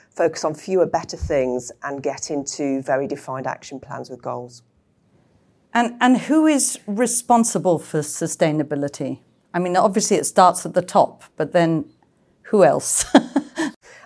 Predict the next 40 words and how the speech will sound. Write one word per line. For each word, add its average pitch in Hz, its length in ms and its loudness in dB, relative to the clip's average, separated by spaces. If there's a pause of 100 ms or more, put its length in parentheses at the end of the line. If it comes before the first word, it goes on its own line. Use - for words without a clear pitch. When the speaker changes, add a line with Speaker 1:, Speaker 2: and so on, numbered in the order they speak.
Speaker 1:
I, 185 220 8
I 190 80 4
don't 233 180 4
know 247 80 2
anyone 247 300 2
that 240 140 0
isn't 233 360 2
really. 135 420 0
So, 180 300 0
Speaker 2:
Good. 185 180 6
Speaker 1:
uh, 160 380 -4
we've 196 240 -4
all 202 220 2
got, 185 460 0 (100)
uh, 175 320 -2
a 185 60 -6
role 180 280 -2
and 175 80 -4
responsibility. 165 1120 -6
And, 147 400 -6
and 160 260 -4
personally, 175 400 -6
I'm 165 140 -4
most 165 260 -2
educated 165 540 -10
by 151 140 -4
my 151 120 -10
children 160 460 -8
who 151 240 -12 (380)
come 175 160 -6
home 190 320 2
with, 185 500 0
with 214 180 2
the 208 60 0
best 226 360 4
sustainability 202 720 2
principles 180 560 -6
in 170 80 -4
the 170 80 -2
world, 170 340 2